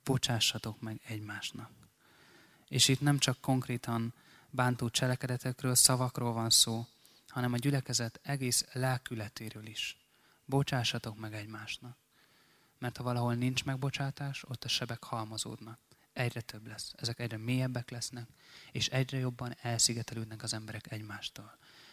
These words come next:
Végül pedig semmi kedvük ahhoz,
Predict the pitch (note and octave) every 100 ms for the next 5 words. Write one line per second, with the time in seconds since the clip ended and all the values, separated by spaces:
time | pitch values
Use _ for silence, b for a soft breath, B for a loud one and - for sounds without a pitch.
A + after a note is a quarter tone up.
0 | B B - A#2+ A#2+ B2 - B2 A#2+ -
1 | - C3+ B2+ A#2 A#2 - - A2+ G#2+ A2
2 | - - A2+ A2 A2 -